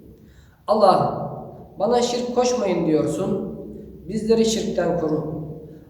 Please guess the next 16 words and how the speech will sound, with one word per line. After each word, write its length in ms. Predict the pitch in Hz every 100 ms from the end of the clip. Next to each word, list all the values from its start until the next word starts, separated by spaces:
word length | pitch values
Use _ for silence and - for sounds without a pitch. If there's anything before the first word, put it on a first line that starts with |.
| -
Ana 280 | 196 233 233
babaya 420 | 240 226 226 220
iyi 240 | 220 226
davranın 500 | 208 196 202 190 175
diyorsun, 720 | 175 170 170 - 220 220 - - - - - -
onlara 400 | 196 202 202 196
güzelce 580 | 196 196 196 196 185
davranan 540 | 180 170 175 190 190 185
kullarından 460 | 160 160 160 202
eyle 260 | 185 160 135
bizleri. 400 | - 123 - - - - - - - - - _
Allah'ım, 560 | 190 190 165 139 - - - - - -
sadaka-i 680 | - - 190 226 220 247 240
cariyenin 680 | 220 208 202 202 208 202 196
birisi 360 | 185 170 180
de 360 | 175 170 160 170